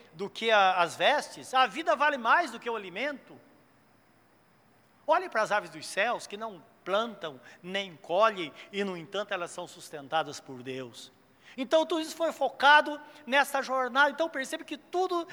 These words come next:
dizia respeito, de fato, ao futuro se cumpria em Jesus. E a decisão do povo de Israel no deserto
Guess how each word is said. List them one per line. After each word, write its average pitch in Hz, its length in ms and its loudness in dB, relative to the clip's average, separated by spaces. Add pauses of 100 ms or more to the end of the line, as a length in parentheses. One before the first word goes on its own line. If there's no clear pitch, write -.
(120)
dizia 247 300 0
respeito, 302 800 0 (280)
de 220 160 -6
fato, 269 380 4
ao 269 140 2
futuro 277 440 -4
se - 120 -10
cumpria 247 520 -4
em 233 60 -4
Jesus. 240 640 -4 (1080)
E 254 120 0
a 254 80 6
decisão 247 480 -2
do 233 60 -12
povo 233 140 -8
de 214 60 -10
Israel 220 160 -2
no 220 140 -8
deserto 214 580 2